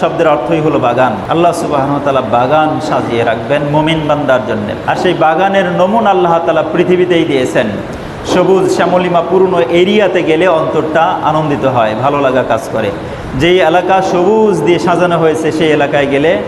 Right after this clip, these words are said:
মনে হয় মনোমুগ্ধকর পরিবেশ, সেখানকার পরিবেশটা আমাদের চোখের তৃপ্তিদায়ক হয়, অন্তরের প্রশান্তির কারণ হয়ে যায়। তো এই বৃক্ষ তরুলতা আল্লাহ সুবহানাহু ওয়া তাআলার সৃষ্টি,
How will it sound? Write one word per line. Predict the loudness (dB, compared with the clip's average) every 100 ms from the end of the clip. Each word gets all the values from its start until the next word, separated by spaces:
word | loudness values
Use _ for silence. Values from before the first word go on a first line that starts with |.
| -8 -10 -12 -8 -2
মনে | 0
হয় | 0 0 0
মনোমুগ্ধকর | 0 0 -2 -2 -4 -2 0 -2
পরিবেশ, | -2 -2 0 -2 -4 -8 -8 -10 -10 -8
সেখানকার | -4 -2 -2 -2 -2
পরিবেশটা | -2 0 0 -2 0 0
আমাদের | 2 0 2 2 0 -2 -8 -10 -12 -12 -2
চোখের | 0 2 0 2
তৃপ্তিদায়ক | 0 0 0 2 2 2 2
হয়, | 2 0 0
অন্তরের | 0 0 0 0 0
প্রশান্তির | 0 -2 -2 -2 -2 0
কারণ | 0 -2 -2
হয়ে | -2 -2
যায়। | -2 -4 -6 -12 -12 -4
তো | 0
এই | 2 2
বৃক্ষ | 0 0 0 0
তরুলতা | 2 2 2 2 2
আল্লাহ | 2 2
সুবহানাহু | 0 0 0 0 0
ওয়া | 0
তাআলার | 0 0 -2
সৃষ্টি, | -2 -2 -2 -4